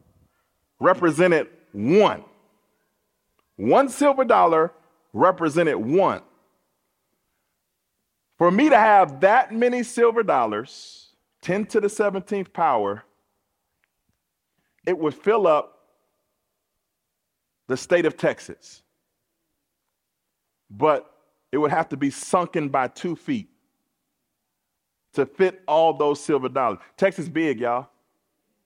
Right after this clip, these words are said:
I used to live in Texas. The top of Texas is Te-,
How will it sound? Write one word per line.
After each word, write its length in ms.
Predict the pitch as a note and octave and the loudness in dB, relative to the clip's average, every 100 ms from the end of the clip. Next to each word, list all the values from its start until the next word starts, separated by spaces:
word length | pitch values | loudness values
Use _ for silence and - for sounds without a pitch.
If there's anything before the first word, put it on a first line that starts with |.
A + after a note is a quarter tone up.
| _ _ - | _ _ -6
I 60 | F3 | -6
used 120 | G3 | -4
to 60 | |
live 140 | F#3 E3+ | -4 -4
in 80 | C#3+ | -4
Texas. 400 | C#3+ A2+ - - _ _ _ _ _ _ _ _ _ | -4 -6 -12 -20 _ _ _ _ _ _ _ _ _
The 80 | C3+ | -8
top 320 | - F#3+ G3 | 0 0 2
of 100 | F3+ | -2
Texas 360 | - F#3+ F3+ D3 | 0 0 0 -6
is 100 | C3+ | -6
Te-, 260 | - F#3 | -2 -2